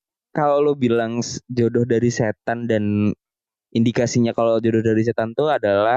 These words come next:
orang-orang yang berhubungan atau berpaca-, berpacaran gitu ya, itu dengan maksiatnya.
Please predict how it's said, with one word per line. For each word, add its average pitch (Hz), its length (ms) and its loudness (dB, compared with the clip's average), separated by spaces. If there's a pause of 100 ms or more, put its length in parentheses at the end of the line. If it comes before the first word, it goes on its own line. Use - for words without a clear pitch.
orang-orang 107 720 -2
yang 107 300 0 (340)
berhubungan 107 560 -4
atau 101 220 -4
berpaca-, 101 440 -2
berpacaran 110 600 -4
gitu 120 160 -2
ya, 104 160 0 (540)
itu 131 100 -4
dengan 107 380 0
maksiatnya. 110 920 -2